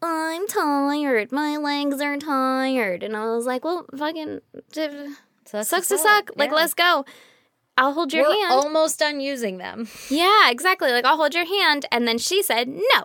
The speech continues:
Speaker 1: And she fucking sat her ass on the ground again.
Speaker 2: Oh, God.
Speaker 1: This time, however, I look up, and right next to her is, I don't know, a fucking seven hundred-year-old man with an eye patch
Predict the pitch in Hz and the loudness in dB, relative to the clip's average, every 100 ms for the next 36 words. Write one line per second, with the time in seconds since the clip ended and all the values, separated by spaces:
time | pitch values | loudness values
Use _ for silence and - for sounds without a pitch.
0 | _ 226 226 240 269 269 208 196 - 262 | _ -8 -8 -4 -2 -2 -4 -4 -2 4
1 | 320 381 381 370 370 359 370 339 311 262 | 6 6 6 6 2 -2 0 2 2 2
2 | 226 214 190 233 - - 202 185 175 170 | 2 2 0 -4 -14 -10 -4 -2 -2 -4
3 | 165 165 160 - 480 605 - 190 180 269 | -2 -4 -6 -2 0 2 2 0 0 -8
4 | _ _ - 214 175 202 254 359 _ _ | _ _ -2 0 0 0 -2 -2 _ _
5 | _ _ _ _ 165 160 190 415 370 - | _ _ _ _ -6 -6 0 4 4 0
6 | - _ _ 247 240 240 240 _ _ 233 | -12 _ _ -2 0 0 -2 _ _ 2
7 | 330 339 427 453 - 262 233 247 349 - | 2 4 0 0 -2 2 4 4 2 -6
8 | - 285 311 311 302 - - - - 440 | -4 2 2 2 -2 -10 -18 -20 0 2
9 | 330 302 294 285 294 - - - - - | 4 4 4 2 -2 -8 -20 -20 -4 -4
10 | 285 - - 311 302 269 262 - 403 415 | -4 -10 -6 -4 0 0 0 2 2 4
11 | 403 381 359 330 302 285 294 277 277 262 | 2 0 0 4 2 4 2 2 2 2
12 | 247 262 269 320 339 | 4 4 4 4 4